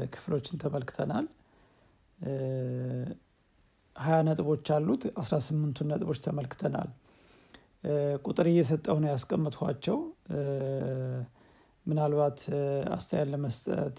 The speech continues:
ጥያቄ ለማንሳት፣ ሪፈር ለማድረግ ነጥቦቹን፣ እ፣ በቁጥር ማስቀመጡ የበለጠ ቀላል ያደርገዋል ብዬ ስላሰብሁ ነው። እ፣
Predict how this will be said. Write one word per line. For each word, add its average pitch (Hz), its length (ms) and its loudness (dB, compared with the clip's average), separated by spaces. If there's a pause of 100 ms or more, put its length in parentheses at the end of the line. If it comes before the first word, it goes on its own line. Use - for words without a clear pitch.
(100)
ጥያቄ 156 360 0
ለማንሳት፣ 147 600 0 (560)
ሪፈር 156 460 2
ለማድረግ 151 500 2
ነጥቦቹን፣ 151 680 0
እ፣ 139 140 -2 (100)
በቁጥር 143 400 -2
ማስቀመጡ 151 540 -2 (220)
የበለጠ 147 500 2
ቀላል 143 340 0
ያደርገዋል 143 440 2
ብዬ 139 220 0
ስላሰብሁ 135 560 -2
ነው። - 120 -4 (1000)
እ፣ 175 120 0